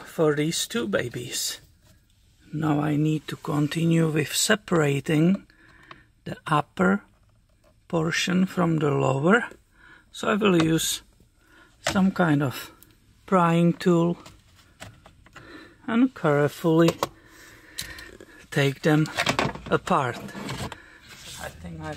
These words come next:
will lower the steering column a little bit to remove this top one with more ease. I don't wanna scratch anything.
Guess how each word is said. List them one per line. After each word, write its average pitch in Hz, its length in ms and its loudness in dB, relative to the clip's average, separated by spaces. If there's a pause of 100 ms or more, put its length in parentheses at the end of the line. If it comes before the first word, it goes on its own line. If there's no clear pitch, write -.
will 135 220 -16
lower 151 580 -8 (960)
the - 80 -20
steering 196 800 -10
column 240 540 -10
a 196 80 -8
little 226 200 -8
bit 240 220 -12 (1800)
to 214 220 -10 (240)
remove 190 580 -6
this - 360 -6 (1500)
top - 260 -8
one - 360 -8 (1600)
with - 240 -10
more 160 400 -4 (160)
ease. - 520 -4 (3000)
I 170 140 -4
don't 156 200 -6
wanna 147 200 -10
scratch 175 540 -6
anything. 175 580 -8